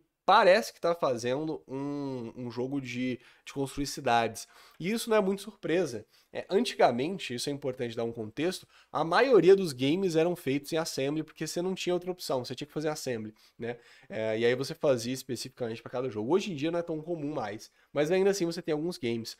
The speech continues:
O Roller Coaster Tycoon é um jogo muito... Tycoon, né? É um jogo muito famoso que foi feito inteiramente em assembly. Pelo menos o primeiro eu sei que foi feito em assembly, os outros eu não sei mais. Mas olha que legal, é, em dois, aqui no começo, né? É, só do cara conseguir fazer um renderizador três D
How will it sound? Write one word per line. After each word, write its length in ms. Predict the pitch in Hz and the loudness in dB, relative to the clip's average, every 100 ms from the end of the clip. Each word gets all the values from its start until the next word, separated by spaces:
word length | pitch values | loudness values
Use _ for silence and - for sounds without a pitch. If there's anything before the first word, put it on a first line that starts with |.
| _ | _
O 140 | - 165 | 0 2
Roller 320 | 226 269 240 | 6 6 6
Coaster 400 | - 175 170 143 | 6 0 0 -2
Tycoon 460 | - 135 170 - 123 | 0 2 2 0 -4
é 120 | 127 | -4
um 40 | |
jogo 260 | 127 135 143 | -2 -2 -2
muito... 540 | 139 180 226 - - | -4 -4 -6 -8 -6
Tycoon, 460 | - 143 139 160 202 | 0 0 -2 -6 -4
né? 180 | 113 123 _ _ | -4 -6 _ _
É 60 | 123 | -6
um 80 | 135 | -4
jogo 160 | 151 | -4
muito 640 | 156 151 165 208 214 208 180 | -6 -6 -4 -4 -6 -8 -2
famoso 560 | 190 165 139 156 175 | 0 0 0 -2 -4
que 80 | - | -4
foi 160 | 175 170 | -2 0
feito 240 | 160 156 | -2 -4
inteiramente 520 | 160 151 143 131 - | -2 0 0 0 -4
em 40 | 151 | -8
assembly. 460 | - 117 104 98 - - - | -8 -8 -8 -10 -14 -20 -2
Pelo 100 | 127 | 2
menos 160 | 156 | 2
o 40 | 151 | 2
primeiro 420 | 196 175 147 165 | 0 4 4 4
eu 20 | |
sei 160 | 143 139 | 0 -6
que 60 | |
foi 100 | - | -8
feito 220 | 127 127 127 | -6 -4 -4
em 40 | |
assembly, 360 | 113 120 131 131 | -4 -6 -4 -4
os 100 | 117 | -6
outros 220 | 123 117 | -6 -6
eu 80 | 120 | -6
não 100 | 135 | -6
sei 220 | - 127 | -8 -6
mais. 320 | 110 101 - _ - - - _ | -8 -10 -16 _ -20 -20 -20 _
Mas 160 | 143 180 | 4 6
olha 100 | 226 | 4
que 80 | |
legal, 420 | 254 175 123 117 117 | 4 6 6 6 2
é, 240 | 131 135 135 | 2 4 4
em 100 | 135 | 2
dois, 260 | 147 147 143 _ _ | 0 -2 -6 _ _
aqui 300 | 120 127 156 | -10 -6 -4
no 80 | 160 | -4
começo, 560 | 165 160 143 220 - 127 | -2 2 4 4 0 -2
né? 180 | 123 - _ _ _ - | -4 -4 _ _ _ -6
É, 220 | 110 113 | -2 -2
só 240 | - 247 | 2 2
do 80 | 392 | 2
cara 220 | 381 175 | 4 2
conseguir 440 | 170 160 151 127 131 | 2 -4 -4 -2 0
fazer 460 | 123 110 104 110 | 2 2 2 0
um 100 | 113 | 0
renderizador 640 | 110 143 170 156 139 120 117 | 0 0 2 2 2 2 0
três 540 | - 160 156 110 101 | -2 -2 -2 -6 -6
D 260 | 107 135 | -4 -4